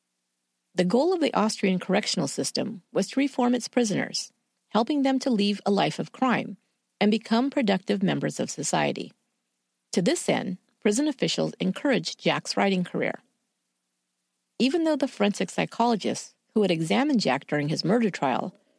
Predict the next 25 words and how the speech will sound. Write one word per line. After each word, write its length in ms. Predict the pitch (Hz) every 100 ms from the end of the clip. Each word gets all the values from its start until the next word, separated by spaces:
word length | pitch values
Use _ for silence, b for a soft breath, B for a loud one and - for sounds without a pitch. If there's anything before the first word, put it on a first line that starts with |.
| b -
reported 440 | 196 - 247 285
to 100 | -
the 120 | 190
court 360 | 180 - 165 - -
that 200 | 170 -
he 180 | - 175
was 200 | 156 160
a, 60 |
quote, 340 | - 180 151 - _ -
"emotionally 640 | 170 175 247 - 269 269 240
impoverished, 720 | 185 - 196 190 226 214 - - _
sexually 520 | - 254 269 - 254
sadistic 540 | - 202 175 180 - -
psychopath 600 | 233 233 175 - 135 - _ _ _ _ -
with 120 | 180
narcissistic 800 | 185 214 233 269 233 208 202 -
and 120 | 185 170
histrionic 540 | 190 - 170 143 -
tendencies," 800 | - 233 208 175 139 120 - - _ _ _ _ _ -
and 140 | 185
also 320 | 220 302 220
called 300 | 180 - 160
him 160 | 165 160
a, 80 | 165
quote, 340 | - 170 143